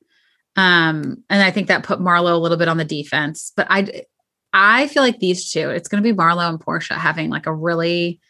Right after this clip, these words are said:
tough and raw conversation at the reunion. I,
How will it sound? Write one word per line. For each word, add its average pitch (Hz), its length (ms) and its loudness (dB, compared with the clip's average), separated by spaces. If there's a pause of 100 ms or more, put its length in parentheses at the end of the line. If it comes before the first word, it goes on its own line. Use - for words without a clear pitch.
(1120)
tough 180 460 0
and 175 180 0
raw 156 220 2
conversation 160 760 0
at 170 220 0
the 175 80 0
reunion. 165 800 0
I, 196 80 2